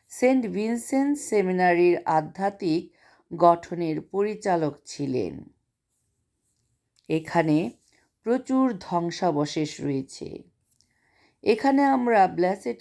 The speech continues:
কার্ডিনাল শু-, শুটারের ধ্বংসাবশেষও দেখতে পাই। আমরা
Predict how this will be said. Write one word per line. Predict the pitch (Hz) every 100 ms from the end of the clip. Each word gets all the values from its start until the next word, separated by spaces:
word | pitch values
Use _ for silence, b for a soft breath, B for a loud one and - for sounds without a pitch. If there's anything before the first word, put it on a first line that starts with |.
| -
কার্ডিনাল | 202 185 180 185 180 175 175 185 - _ _ _ _ _ _ _ _ _ _ b b b - _ _ _ _ _ _ -
শু-, | - - -
শুটারের | 185 - - 214 226 220 208 208 175
ধ্বংসাবশেষও | 185 180 185 220 202 180 175 165 170
দেখতে | 147 156 156 -
পাই। | 156 151 143 147 240 _ _ _ _ _ _ _ _ _ _ _ _ _ _ _ _ _ _ _ _ _ _ _ _ _ _ _ _ _ _ _ _ _ b b b b -
আমরা | 190 208 220 190